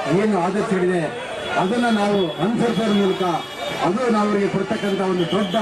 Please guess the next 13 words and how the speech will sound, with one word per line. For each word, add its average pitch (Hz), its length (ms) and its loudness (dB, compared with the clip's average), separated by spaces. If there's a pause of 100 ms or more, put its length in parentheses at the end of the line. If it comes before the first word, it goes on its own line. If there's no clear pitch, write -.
(460)
ಕೊಡುಗೆ, 208 600 0
ಅವರ 180 120 2
ಒಂದು 170 540 0
ಆತ್ಮಕ್ಕೆ, 196 560 0
ಆ, 170 560 -2
ಶಾಂತಿಯನ್ನ 190 600 2
ಸಿಗ್ತಕ್ಕಂಥ 196 520 -2
ಒಂದು, 175 380 2
ಆ, 185 580 -2
ಮತ್ತೆ 180 160 -2
ಅವರ 160 320 0
ಆತ್ಮಕ್ಕೆ 196 580 -2
ಒಂದು 175 320 2